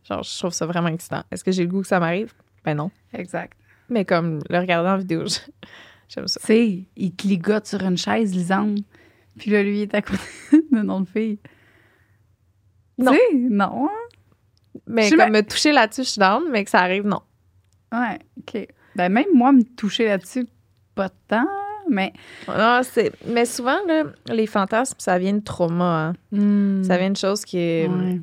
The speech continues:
Speaker 1: que c'est comme une façon de reprendre ton contrôle. Tu sais, moi, j'ai beaucoup de trauma via
Speaker 2: Ouais.
Speaker 1: l'infidélité puis tout ça, là.
Speaker 2: Moi, c'est, ouais, plus,
Speaker 1: Fait
Speaker 2: euh,
Speaker 1: que,
Speaker 2: ok.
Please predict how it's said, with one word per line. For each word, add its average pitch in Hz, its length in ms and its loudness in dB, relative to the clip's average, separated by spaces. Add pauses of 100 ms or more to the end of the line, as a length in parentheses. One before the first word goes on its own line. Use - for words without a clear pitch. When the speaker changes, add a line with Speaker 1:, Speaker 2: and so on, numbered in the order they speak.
(140)
Speaker 1:
que 208 120 2
c'est 196 120 -4
comme 208 160 0
une 208 100 2
façon 196 300 -2
de 196 80 0
reprendre 180 320 -6
ton 175 160 -2
contrôle. 170 520 -6 (880)
Tu - 60 -20
sais, - 100 -20
moi, 180 100 0
j'ai 175 120 -4
beaucoup - 240 -14
de - 100 -20
trauma 165 360 -2 (100)
via 170 340 -4
Speaker 2:
Ouais. - 20 2
Speaker 1:
l'infidélité 175 760 0
puis - 100 -20
tout 160 160 -12
ça, - 160 -8
là. 233 160 -10
Speaker 2:
Moi, 190 160 -6
c'est, 190 240 -8 (320)
ouais, 180 220 -6
plus, 180 280 -12
Speaker 1:
Fait 185 300 -6
Speaker 2:
euh, 165 640 -6
Speaker 1:
que, 190 140 -4
Speaker 2:
ok. 170 60 -12